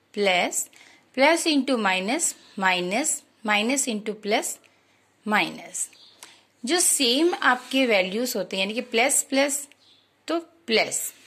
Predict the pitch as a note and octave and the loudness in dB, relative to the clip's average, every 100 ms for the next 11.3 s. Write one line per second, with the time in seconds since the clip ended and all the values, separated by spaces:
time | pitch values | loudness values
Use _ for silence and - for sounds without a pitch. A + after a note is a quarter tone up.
0 | - A3 A3+ B3 E4+ - C#4+ C#4 D#4+ G#4+ | -6 0 2 4 2 2 2 2 2 0
1 | - _ _ _ _ B3+ G#3 G#3+ G#3 - | -6 _ _ _ _ -4 -2 -2 -4 -6
2 | D3+ - - - - - - _ - A3+ | -10 -8 -10 -10 -20 -20 -20 _ -4 -2
3 | - E4+ - C#4+ D#4 C#4 - A3+ A3 G3 | 0 0 2 2 4 0 2 0 0 -4
4 | F3+ F3+ F3 G3 C4+ D#4 C4+ D#4+ C4+ A#3 | -2 -4 0 0 0 -2 -2 -2 0 -2
5 | G3 F3 F#3 B3 D4+ B3+ G#3+ F#3+ - G#4 | -4 -6 -6 -4 -2 -4 -6 -8 -2 -4
6 | - - _ _ _ _ G3+ G3+ F3+ F#3+ | -4 -20 _ _ _ _ -4 -2 -4 -4
7 | F3+ G3 D#4 F#4 A3 F3 E3+ - D#3+ - | -6 -2 -2 2 2 2 -4 -6 -12 -16
8 | D3+ - _ _ _ _ _ _ _ _ | -18 -20 _ _ _ _ _ _ _ _
9 | - - B3 C#4+ E4 E4+ E4 E4+ - C#4+ | -6 2 4 6 8 8 6 4 0 2
10 | D#4 A#4 - _ _ _ _ _ _ G#3+ | 2 2 -4 _ _ _ _ _ _ -4
11 | A3+ C#3+ | -2 -2